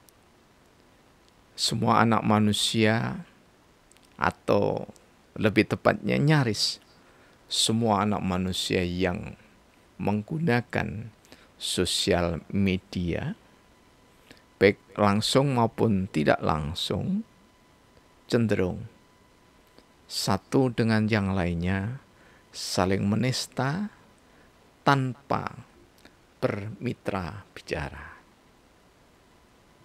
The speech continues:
Sehingga istilah klasik lawan bicara lebih mengemuka.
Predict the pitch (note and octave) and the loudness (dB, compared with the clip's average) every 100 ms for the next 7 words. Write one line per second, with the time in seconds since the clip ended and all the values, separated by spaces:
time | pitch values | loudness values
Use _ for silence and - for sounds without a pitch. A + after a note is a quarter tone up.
0 | - - - F#2+ G2 F#2+ G2 F#2+ F#2 - | -14 -6 -2 0 2 4 6 6 4 -2
1 | A2+ - _ _ _ _ _ _ _ _ | -10 -18 _ _ _ _ _ _ _ _
2 | _ _ _ _ - - - - A#2+ - | _ _ _ _ -20 -20 -6 -2 0 2
3 | C3+ B2+ G#2+ - A2 F#2 - - - _ | 4 4 2 -2 -4 -4 -4 -4 -6 _
4 | - G#2 G2+ F#2+ F2+ F#2+ F#2 E2+ E2 F#2 | -4 0 0 0 -2 -6 -6 -4 -2 -2
5 | F2+ - - E2+ - D#2 C#2+ C#2 C#2 - | -4 -6 -4 -6 -4 -8 -8 -10 -12 -14